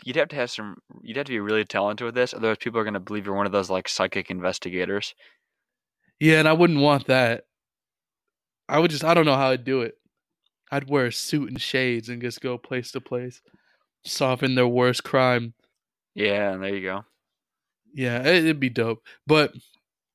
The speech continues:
Speaker 2: all right, uh, that kinda answered my second question, which is, where's the first event you would go, past or future, the chronovisor?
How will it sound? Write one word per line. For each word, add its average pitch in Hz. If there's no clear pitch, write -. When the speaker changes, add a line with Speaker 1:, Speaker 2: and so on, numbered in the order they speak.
Speaker 2:
all 156
right, 131
uh, 131
that 143
kinda 151
answered 139
my 127
second 135
question, 123
which 123
is, 120
where's 131
the 131
first 135
event 123
you 123
would 117
go, 123
past 123
or 123
future, 127
the 127
chronovisor? 120